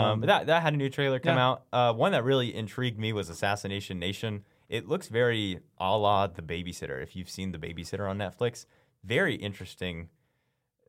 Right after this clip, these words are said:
Speaker 2: Oh, you didn't like it?
Speaker 1: Oh, I
Speaker 2: I
Speaker 1: hated The
Speaker 2: Oh, I,
Speaker 1: Babysitter.
Speaker 2: I thoroughly
Speaker 1: I mean,
Speaker 2: enjoyed
Speaker 1: I,
Speaker 2: it.
Speaker 1: I,
Speaker 2: I thoroughly
Speaker 1: I,
Speaker 2: enjoyed it.
Speaker 1: I thought it was, like, fine for what it was. It, but I,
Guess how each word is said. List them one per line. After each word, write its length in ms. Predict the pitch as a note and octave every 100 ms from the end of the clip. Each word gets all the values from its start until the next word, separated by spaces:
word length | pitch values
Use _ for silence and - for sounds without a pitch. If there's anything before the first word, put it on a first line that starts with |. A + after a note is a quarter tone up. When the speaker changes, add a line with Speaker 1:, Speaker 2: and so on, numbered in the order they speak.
| -
Speaker 2:
Oh, 100 | A2
you 140 | C3+ C#3
didn't 180 | D3 C#3
like 200 | D#3 F3+
it? 60 | D3
Speaker 1:
Oh, 100 | C3+
I 120 | D3+
Speaker 2:
I 60 |
Speaker 1:
hated 680 | B2+ A#2+ B2+ E3 E3 D#3+ C#3+
The 60 | C#3
Speaker 2:
Oh, 40 | D3+ D3
I, 200 | C#3+ G#3+
Speaker 1:
Babysitter. 200 | A3 A2+
Speaker 2:
I 320 | A#2 D#3+ D3+ C3 - D3
thoroughly 280 | C#3+ C#3+
Speaker 1:
I 40 | A#3+
mean, 80 | A2
Speaker 2:
enjoyed 320 | G#2 A#3 B3
Speaker 1:
I, 200 | E3 G3
Speaker 2:
it. 80 | G#3
Speaker 1:
I, 120 | A#2+
Speaker 2:
I 60 | B2
thoroughly 420 | F#3 B2 A#2 G#2
Speaker 1:
I, 40 |
Speaker 2:
enjoyed 300 | G2 F#2 E2+
it. 80 | E2
Speaker 1:
I 80 | A3+
thought 160 | B3+
it 40 | F#3+
was, 160 | C#3
like, 180 | C3+ A#2
fine 480 | - A2+ A2 A#2 A#2+
for 160 | B2 A2+
what 160 | A2+
it 100 | A2
was. 640 | G2+ G2+ G#2 G#2 G#2+ - -
It, 300 | F3+ G3 -
but 180 | A3+ G#3
I, 240 | A3 B3